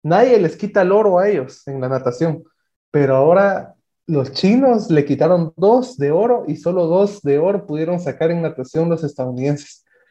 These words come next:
Cuando antes Michael Phelps se escuchaba que sacaba todas las de oro, pero ahora se fueron dos, dos. Eh, no sé en qué ramas, en qué combinaciones fueron, pero fueron dos para Estados Unidos y dos para China.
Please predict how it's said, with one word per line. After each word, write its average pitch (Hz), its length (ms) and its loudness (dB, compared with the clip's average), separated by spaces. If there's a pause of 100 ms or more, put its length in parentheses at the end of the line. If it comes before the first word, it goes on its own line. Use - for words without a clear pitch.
(160)
Cuando 139 320 0
antes 175 260 2
Michael 180 540 0
Phelps 214 400 2
se 175 80 -2
escuchaba 202 580 0
que 135 320 0 (260)
sacaba 185 500 0
todas 262 260 4
las 180 160 2
de 196 60 0
oro, 226 380 0 (280)
pero 139 200 -6
ahora 190 280 0
se 160 260 -6
fueron 170 300 -2
dos, 180 200 -2
dos. - 520 -6 (600)
Eh, 135 340 -6
no 196 120 2
sé 220 140 2
en 196 100 4
qué 202 220 4
ramas, 233 680 0
en 139 280 -8
qué 190 360 2
combinaciones 175 840 0
fueron, 220 340 0
pero 143 240 0
fueron 170 380 -2
dos 208 400 -2
para 156 160 -4
Estados 180 300 -2
Unidos 196 420 -2
y 135 60 -6
dos 165 280 -2
para 135 300 -2
China. 147 360 -6